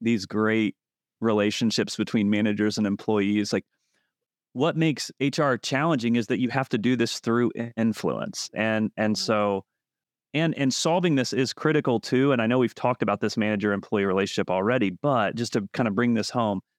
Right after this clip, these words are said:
Speaker 1: seventy percent of an em-, of an employee's engagement is tied directly to their manager.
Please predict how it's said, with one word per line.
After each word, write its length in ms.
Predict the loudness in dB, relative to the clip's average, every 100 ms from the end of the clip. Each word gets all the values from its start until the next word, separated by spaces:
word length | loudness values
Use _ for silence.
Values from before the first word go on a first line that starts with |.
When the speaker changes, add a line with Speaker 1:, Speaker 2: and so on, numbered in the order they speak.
| _
Speaker 1:
seventy 600 | -8 -2 0 2 2 2
percent 540 | 0 -4 -2 -2 -2 -2
of 120 | -2
an 100 | 0
em-, 120 | 0 -4 _ _ _
of 220 | -2 0 0
an 140 | 0
employee's 680 | -2 -2 0 2 2 -2 -6 _
engagement 680 | -2 0 2 0 0 -2 -2
is 140 | -6
tied 260 | -2 -2 -2
directly 500 | 0 0 0 -2 -4
to 240 | -2 -4
their 140 | -2 -4
manager. 580 | -4 -4 -6 -8 -12